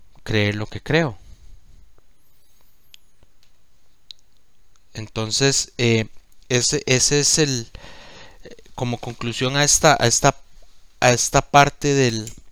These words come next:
del análisis, la preocupación que, o una de las inquietudes que,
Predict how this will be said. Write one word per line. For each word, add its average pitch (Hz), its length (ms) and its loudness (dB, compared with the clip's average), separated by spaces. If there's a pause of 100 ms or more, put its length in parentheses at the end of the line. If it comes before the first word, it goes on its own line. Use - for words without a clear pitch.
del 120 200 2
análisis, 123 680 -4 (2250)
la 120 200 4
preocupación 127 920 -2
que, 107 460 -4 (400)
o 143 160 2
una 143 480 -2
de 165 80 2
las 135 160 0
inquietudes 127 580 -6
que, 104 200 -10